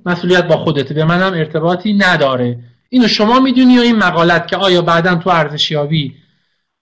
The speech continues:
اه، لهت استفاده بشه، یعنی چشمشونو ببندن یا علیهت استفاده بشه.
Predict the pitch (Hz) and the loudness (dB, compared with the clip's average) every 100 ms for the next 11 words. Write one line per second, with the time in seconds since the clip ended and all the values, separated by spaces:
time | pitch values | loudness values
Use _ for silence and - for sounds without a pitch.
0 | - 156 151 147 147 160 160 - 160 160 | -6 -2 -2 -4 -6 -10 -12 -12 -6 -2
1 | 151 180 196 247 247 226 - 233 220 208 | 2 2 2 2 0 -2 -2 0 0 0
2 | 208 208 - 196 190 180 170 202 240 233 | 0 -2 0 -2 -2 -2 -2 0 -2 -2
3 | 240 240 214 240 269 269 254 247 240 226 | -2 0 2 2 2 0 2 2 2 0
4 | 220 226 165 165 160 135 131 120 - 135 | 0 0 0 0 0 -2 -10 -16 -18 -14
5 | 127 127 127 - 127 131 143 | -12 -12 -14 -18 -18 -20 -20